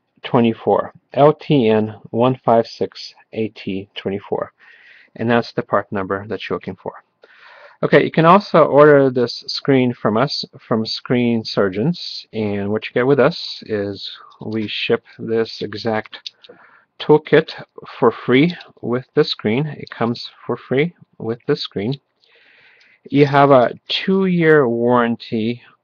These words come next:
on the screen itself. We also provide free email technical support, so if you get stuck in any step along the way, send us email and we'll walk you through it.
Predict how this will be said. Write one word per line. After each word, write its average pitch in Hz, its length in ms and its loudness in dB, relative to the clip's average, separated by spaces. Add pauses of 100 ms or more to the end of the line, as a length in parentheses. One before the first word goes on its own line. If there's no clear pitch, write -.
(140)
on 104 300 -4
the 101 80 -8
screen 107 520 -6 (180)
itself. - 500 -8 (760)
We 117 80 -2
also 123 260 0
provide 117 640 2 (320)
free 143 380 -2
email 131 480 0
technical - 460 -12
support, - 580 -4
so 107 300 -4
if 104 180 -8
you 110 60 -6
get 107 180 -4
stuck - 380 -4
in 127 80 -2
any 117 180 -4
step - 320 -10
along 107 260 -4
the 143 100 -2
way, 135 200 -4 (800)
send 117 220 -2
us - 120 -6
email 120 460 0
and 107 420 -6
we'll 104 360 -8 (260)
walk 104 400 -10
you 98 160 -10 (180)
through 110 280 -2
it. 175 160 -6